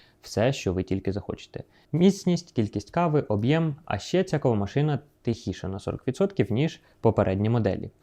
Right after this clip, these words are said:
Кава дуже ароматна та насичена, а це все завдяки потужності в тисячу чотириста п'ятдесят ватт та тиску водяного насоса в п'ятнадцять бар. Дуже непоганий варіант за свої кошти.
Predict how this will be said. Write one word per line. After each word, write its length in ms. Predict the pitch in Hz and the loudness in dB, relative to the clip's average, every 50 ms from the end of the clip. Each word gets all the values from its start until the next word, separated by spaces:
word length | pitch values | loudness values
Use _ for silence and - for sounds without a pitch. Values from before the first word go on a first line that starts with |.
| _ _ - | _ _ 4
Кава 220 | - 117 101 107 | 4 6 6 6
дуже 280 | 113 123 127 110 104 - | 6 6 6 6 4 2
ароматна 480 | - 95 98 101 139 175 180 - 165 139 | 0 0 2 2 2 2 2 0 -2 0
та 140 | - 110 | 2 2
насичена, 540 | 113 117 110 - - 104 - - - 90 87 - - - | 4 4 2 2 0 -2 -2 -2 -8 -10 -10 -10 -6 -6
а 80 | 110 | -4
це 140 | - - 110 | -2 -2 -4
все 220 | 101 - - 165 | -2 0 2 2
завдяки 380 | 180 180 165 120 110 98 - 127 | 4 4 2 2 0 0 -2 -2
потужності 640 | 123 - 104 - - 123 135 143 139 120 - - 98 | -2 -4 -6 -2 0 0 0 0 0 -2 -4 -6 -8
в 60 | - | -6
тисячу 420 | - - 110 104 - - - - | -2 -2 -2 -2 -2 -6 -8 -8
чотириста 440 | 90 - 104 - - 90 - - - | -6 -6 -4 -4 -4 -6 -6 -8 -8
п'ятдесят 440 | - - 87 90 - - 98 101 - | -6 -4 -4 -6 -4 -4 -6 -4 0
ватт 280 | 117 156 180 - - - | 0 0 0 -2 -4 -6
та 100 | 110 101 | -6 -4
тиску 360 | - - 104 - - - 95 | -2 -4 -6 -6 -4 -6 -6
водяного 400 | 95 95 92 92 92 90 87 85 | -4 -4 -6 -6 -8 -8 -8 -10
насоса 380 | 87 92 - - 156 151 - | -10 -8 -6 -6 -6 -4 -4
в 80 | 147 - | -8 -8
п'ятнадцять 560 | - - 101 87 - - 95 92 - 110 107 | -6 -8 -8 -8 -6 -6 -6 -4 -4 -4 -2
бар. 280 | 104 - 90 82 - - _ _ _ _ _ - | 0 -2 -2 -2 -4 -12 _ _ _ _ _ -4
Дуже 280 | - 113 147 165 175 160 | 2 4 4 4 4 2
непоганий 460 | 120 92 - 90 92 104 120 123 107 | 0 0 -2 0 0 0 0 0 -2
варіант 340 | 90 92 90 92 104 117 - - | -2 -2 -2 -2 -2 -4 -6 -6
за 220 | 110 92 101 92 | -4 -2 -2 -2
свої 260 | - - - 92 90 | -2 -2 -2 -2 -2
кошти. 340 | - - - - - - - | -2 -6 -10 -10 -10 -16 -18